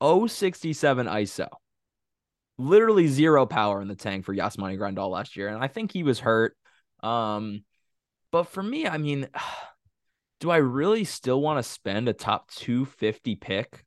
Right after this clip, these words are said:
on Yasmani Grandal when I really don't know what I'm gonna get? I don't think so.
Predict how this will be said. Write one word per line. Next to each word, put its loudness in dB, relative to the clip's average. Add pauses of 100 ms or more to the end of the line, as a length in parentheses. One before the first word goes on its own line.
(100)
on -6
Yasmani -4
Grandal 0
when 0
I 4
really -2
don't 0
know 2
what 0
I'm -6
gonna -10
get? -12 (260)
I 2
don't -2
think -6
so. -14